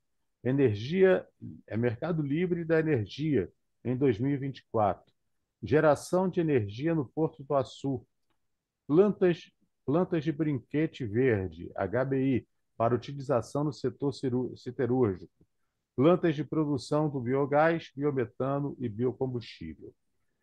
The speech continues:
Energia eolo-, eólica offshore, trazido de novo a tema.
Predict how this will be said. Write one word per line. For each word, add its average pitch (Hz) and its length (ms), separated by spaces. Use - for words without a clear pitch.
Energia 147 840
eolo-, 120 520
eólica 123 680
offshore, 107 680
trazido 110 380
de 131 120
novo 127 460
a 117 80
tema. 90 520